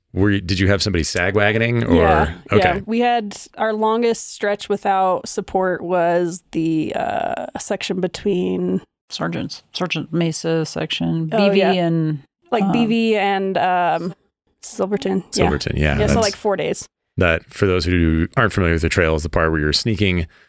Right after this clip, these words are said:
Speaker 1: kind of down south around Gunnison through the middle of
Speaker 2: Mm-hmm.
Speaker 1: absolute nowhere.
Speaker 3: Mm-hmm.
Speaker 2: <laughs> Yeah, there's nothing down there.
Speaker 3: Yeah.
Speaker 1: Yeah.
Speaker 2: Uh, so that was the longest time that we had to pack for,
Speaker 1: Mm-hmm.
Speaker 2: like, full time, and we were, yeah,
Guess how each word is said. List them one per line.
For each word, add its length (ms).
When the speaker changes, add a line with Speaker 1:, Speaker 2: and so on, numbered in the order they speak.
Speaker 1:
kind 140
of 80
down 260
south 360
around 260
Gunnison 400
through 220
the 60
middle 260
of 60
Speaker 2:
Mm-hmm. 240
Speaker 1:
absolute 460
nowhere. 380
Speaker 3:
Mm-hmm. 460
Speaker 2:
<laughs> 20
Yeah, 160
there's 180
nothing 280
down 200
there. 320
Speaker 3:
Yeah. 320
Speaker 1:
Yeah. 260
Speaker 2:
Uh, 200
so 140
that 100
was 160
the 80
longest 400
time 220
that 100
we 100
had 180
to 60
pack 440
for, 640
Speaker 1:
Mm-hmm. 100
Speaker 2:
like, 320
full 240
time, 240
and 120
we 120
were, 240
yeah, 180